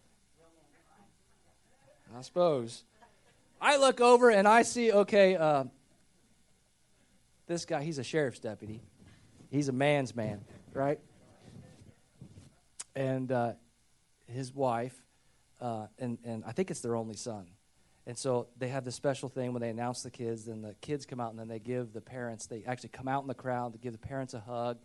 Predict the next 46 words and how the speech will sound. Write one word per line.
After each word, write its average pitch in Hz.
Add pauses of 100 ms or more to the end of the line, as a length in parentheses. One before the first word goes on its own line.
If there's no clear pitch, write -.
(500)
give 127
the 123
mom 123
a 131
rose. 120 (400)
And 123
so 131 (120)
<clears throat> 175
she 220
sits 160
down 143
and 123
she 156
just 135 (480)
buries 139
her 117
head, 110 (360)
this -
mom, 110
in, 107 (160)
in 113
her 101
husband, 104
you 107
know, 98
in 110
her, 110 (200)
his, 117 (140)
and 123
she 190
was, 135
like, 123
sobbing. 98 (800)
Our 113
only 110
son's 101
leaving. 92 (420)
I 208
looked 190
at 135
that, 135
man, 123
and 139
I 147
lost 147
it. -